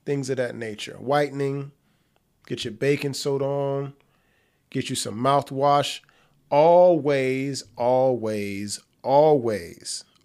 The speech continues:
always, always have gum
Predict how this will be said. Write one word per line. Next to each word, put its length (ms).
always, 520
always 760
have 400
gum 500